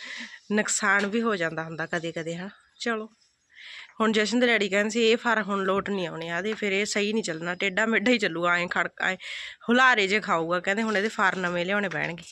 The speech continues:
ਹਨਾ? ਫਾਰ ਨਵੇਂ ਲਿਆਉਣੇ ਪੈਣਗੇ। ਲਓ ਜੀ, ਲਾਡੋ, ਓ ਲਾਡੀ,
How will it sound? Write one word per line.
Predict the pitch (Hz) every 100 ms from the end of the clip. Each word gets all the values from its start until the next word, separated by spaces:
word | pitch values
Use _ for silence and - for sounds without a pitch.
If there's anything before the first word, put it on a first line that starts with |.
| - - _ _ - - - _ - - - - _ -
ਹਨਾ? | 240 339 - _ - - - 233 254 - - - _
ਫਾਰ | - 202 202
ਨਵੇਂ | 190 190 196
ਲਿਆਉਣੇ | 208 202
ਪੈਣਗੇ। | 165 165 180 175 - _ _ - - _ - - - -
ਲਓ | 202 190 147
ਜੀ, | - 151 - 214
ਲਾਡੋ, | 214 202 254 269 294 320 359 392 - - - - - - _ _ _ _ _ - - _ _ - -
ਓ | 311
ਲਾਡੀ, | 415 392 - 381 381 381 311 240